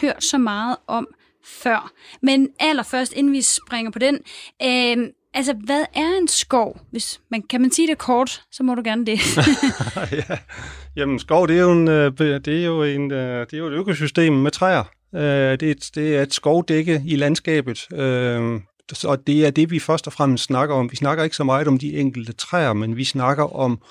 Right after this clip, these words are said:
Speaker 2: skovene og skovarealerne, og, og det, som, øh,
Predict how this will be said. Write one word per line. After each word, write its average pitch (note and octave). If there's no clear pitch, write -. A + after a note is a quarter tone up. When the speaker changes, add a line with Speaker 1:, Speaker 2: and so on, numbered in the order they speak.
Speaker 2:
skovene C#3
og C3
skovarealerne, B2
og, A#2+
og C3
det, C3+
som, A#2
øh, A#2